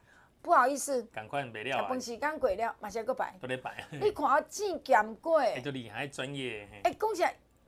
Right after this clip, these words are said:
Speaker 1: 你讲伊足专业，讲破毋值钱，伊就是咸粿拢免温温，规个油热啦，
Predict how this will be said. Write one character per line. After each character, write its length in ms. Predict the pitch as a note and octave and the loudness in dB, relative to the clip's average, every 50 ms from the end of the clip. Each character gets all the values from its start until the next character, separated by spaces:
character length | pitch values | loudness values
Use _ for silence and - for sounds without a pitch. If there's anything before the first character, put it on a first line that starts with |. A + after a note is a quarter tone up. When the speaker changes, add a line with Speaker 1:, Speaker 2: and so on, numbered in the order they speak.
| C#5 B4 | -8 -6
Speaker 1:
你 80 | G4 | -4
讲 180 | A#3 G#4 G#4+ G#4 | -2 -2 -2 -2
伊 40 | F#4 | 0
足 120 | D4 G#4 | -2 -2
专 240 | G#4+ - E4+ D#4 D#4 | 0 0 0 0 2
业， 160 | D#4 D4+ D4 C#4+ - - - - _ _ _ - - C4+ B3+ - | 2 0 0 0 -4 -10 -20 -20 _ _ _ -14 -12 -8 -2 0
讲 180 | G4 G4+ F#4 | 0 0 0
破 160 | - E4 C4+ | 0 -2 -2
毋 40 | A#3+ | 0
值 220 | B3 A#3+ B3 A#3 A3 | 2 4 4 4 4
钱， 180 | - A3+ A#3 C4 | 0 -4 -6 -2
伊 60 | C4 | 4
就 120 | D4 C4+ | 4 4
是 60 | C4 - - - - - | 4 2 -8 -10 0 4
咸 260 | B3+ A#3 A#3 B3 B3+ | 4 4 4 4 0
粿 240 | - F4+ F4+ E4 C#4 | 2 4 4 4 6
拢 140 | D4+ E4 E4 | 4 4 4
免 200 | E4 D#4+ D#4+ D4 | 4 4 2 2
温 200 | D4+ D#4 D4 C#4+ | -2 -2 -2 -2
温， 180 | D4+ D4 C4 | -2 -4 -4
规 180 | A#3+ B3+ A#3+ B3 | 0 2 2 2
个 140 | - G#3 A3+ | 2 0 -6
油 120 | A3+ A#3+ | -6 -4
热 240 | B3 A3+ G#3 A#3+ A#3+ | 0 4 4 4 4
啦， 260 | A3 A3 G#3+ G#3 G#3+ | 6 6 4 4 4